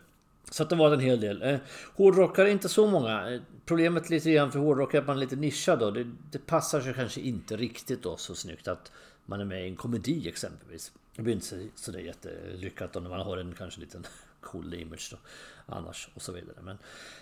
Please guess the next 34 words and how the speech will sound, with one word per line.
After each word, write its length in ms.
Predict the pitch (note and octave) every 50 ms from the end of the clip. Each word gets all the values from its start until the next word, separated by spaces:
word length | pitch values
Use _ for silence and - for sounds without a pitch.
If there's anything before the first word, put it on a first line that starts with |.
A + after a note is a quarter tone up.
| - _ _ - - -
generellt 360 | D#3 D#3+ D#3 D3 D3+ D3 D3+
kanske 360 | F3 D#3+ D3 - E3 E3+ E3
det 120 | D3+ D#3 C#3+
förhåller 280 | - D#3+ C#3 A#2+ G#2+
sig 160 | - C#3+ C#3+
så. 260 | C3+ - C3 A2 G#2+ G#2
Det 240 | G#2 A#2+ A#2 A#2+
kanske 220 | A#2 - - B2 C3+
inte 140 | B2 G2+ F#2+
är 60 | G2
svårare 340 | - - C#3+ A#2+ G#2+ G2 G2+
än 80 | F#2+
så 200 | - - G#2+ F#2
att 160 | G2 - -
du 260 | - A2+ G#2 A#2 B2+ A#2+
är 40 |
antingen 380 | G#2+ B2+ A#2+ G#2 G#2 G2 F#2+ F#2+
eller 220 | F2 D#2 D#2+ G2
då, 140 | A#2 G#2+ F2 - - _ _ _ _ -
generellt 320 | B2 A2+ G#2+ F#2 F2+ E2
sett. 280 | - - D#2 - - - - _ _ _
Den 140 | - C3+ D#3+
enda 220 | F3 D#3+ C#3 D3+
jag 80 | F3 E3+
kan 100 | F#3+ F#3
komma 160 | G#3 G#3 G3+
på 300 | - - F3+ F#3+ A3+ A3
så 140 | G#3+ - D#3
här 220 | C3 A2+ G#2 F#2+
som 180 | - - C3+ B2+
egentligen 320 | A#2+ A2 F#2+ - G#2 G#2
har 40 | A#2
lyckats 540 | D#3 D#3 D3+ - - - A3+ A3 A3+ - -
då, 160 | F#2 D2+